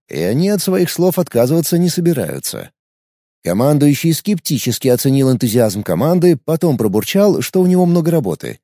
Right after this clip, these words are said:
и выставил присутствующих за дверь. На улице Алекс еще раз оглядел группу. Перед ним стояла колоритная троица, экипированная в соответствии со своими умениями.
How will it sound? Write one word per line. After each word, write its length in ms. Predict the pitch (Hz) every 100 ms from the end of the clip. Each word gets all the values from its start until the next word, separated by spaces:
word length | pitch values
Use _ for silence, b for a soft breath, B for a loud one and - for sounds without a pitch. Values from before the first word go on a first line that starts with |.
| _
и 140 | - 123
выставил 520 | 180 226 - 226 214
присутствующих 800 | 196 170 220 - 202 190 - 175
за 160 | 151 123
дверь. 380 | 78 65 - _ _ _ _ _ _ _
На 220 | - 82
улице 540 | 95 160 196 - 208 113
Алекс 380 | 139 180 196 208
еще 400 | 214 - 156 185
раз 160 | 190
оглядел 420 | 190 170 135 120 107
группу. 460 | 80 - 62 58 _ _ _ _
Перед 240 | 101 113 98
ним 260 | 170 185
стояла 440 | - 147 160 170 160
колоритная 640 | 151 147 175 - 165 160
троица, 600 | 156 98 67 - 57 - -
экипированная 760 | 107 113 92 90 131 160 190 180
в 40 |
соответствии 680 | - 117 95 120 - 143 175
со 180 | - 208
своими 480 | 208 196 117 113
умениями. 720 | 156 160 85 76 76 67 65